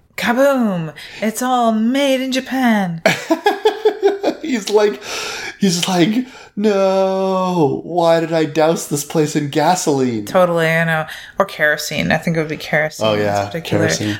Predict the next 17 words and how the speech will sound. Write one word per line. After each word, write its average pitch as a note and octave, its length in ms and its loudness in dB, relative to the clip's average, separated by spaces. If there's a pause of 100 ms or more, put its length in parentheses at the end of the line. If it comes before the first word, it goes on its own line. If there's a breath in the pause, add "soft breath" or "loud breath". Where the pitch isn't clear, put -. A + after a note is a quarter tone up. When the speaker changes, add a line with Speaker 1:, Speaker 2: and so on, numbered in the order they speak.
Speaker 1:
But G3+ 260 0
that's, G#3+ 400 0
like, G3 300 0 (220)
a F3 60 2
Freddy F#3+ 500 0
Krueger F3 420 0
dream E3+ 380 0
logic D#3 420 0
here. D3 540 -2 (200 loud breath)
If - 40 -8
you G#2+ 60 0
Speaker 2:
Mm-hmm. - 200 -2
Speaker 1:
have D#3 160 0
the D#3 60 -6
power D#3 360 0
to D3+ 80 -8
conceive, D#3+ 1040 -4